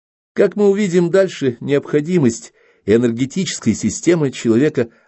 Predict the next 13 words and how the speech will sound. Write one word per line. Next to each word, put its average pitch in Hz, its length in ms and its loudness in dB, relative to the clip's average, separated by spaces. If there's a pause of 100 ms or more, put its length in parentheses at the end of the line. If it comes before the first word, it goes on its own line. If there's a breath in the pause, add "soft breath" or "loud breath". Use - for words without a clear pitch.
откладывать 185 880 0
снятие 143 540 -4
напряжения — 98 600 0 (420 soft breath)
причина 92 500 2
очень 98 500 0
многих 95 540 -2
интересных 95 600 -4
явлений. 85 380 -4 (1500)
Человек 101 580 2
есть 143 300 4
живая 101 800 2 (320 soft breath)
энергетическая 98 1000 0
система, 117 840 -2